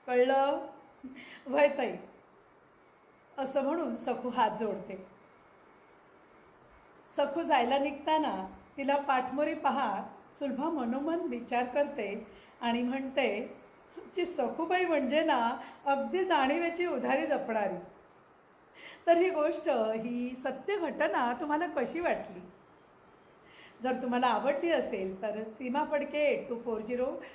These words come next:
या माझ्या YouTube चॅनलला नक्की सबस्क्राईब करा, लाईक करा, शेअर करा, कमेंट करा आणि बेल आयकॉन, आयकॉन प्रेस करायला अजिबात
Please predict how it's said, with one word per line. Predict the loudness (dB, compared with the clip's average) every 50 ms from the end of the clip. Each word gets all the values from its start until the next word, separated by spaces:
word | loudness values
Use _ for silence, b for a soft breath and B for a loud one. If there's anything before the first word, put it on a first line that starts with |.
| B B 0
या | 2 2
माझ्या | 4 4 4 4
YouTube | 2 0 0 -2 -2 -2 -2 -4 -4 -2 0
चॅनलला | 2 2 4 2 2 4 4 2
नक्की | 2 2 -2 -4 -6 -10 -8 -6
सबस्क्राईब | -4 -4 -4 -4 -6 0 2 2 2
करा, | 2 2 4 4 6 6
लाईक | 6 4 4 4 0 0
करा, | 2 2 2 2 0 0
शेअर | 2 2 2 2
करा, | 0 0 2 2 2
कमेंट | 0 0 -4 -2 -2 -2 -2 -2 -2
करा | -2 0 0 -2 -2 -4 -6 B B B B -6
आणि | -4 -4
बेल | -2 0 0 2 2 2
आयकॉन, | 0 0 0 0 0 0 0 -2 -4 -6 -6 -2
आयकॉन | -2 -2 0 0 0 0 2 2 0 0
प्रेस | -2 0 0 2 2 0 0 0
करायला | 0 0 2 2 2 2
अजिबात | 0 0 -2 -4 -6 -4 2 4 4 4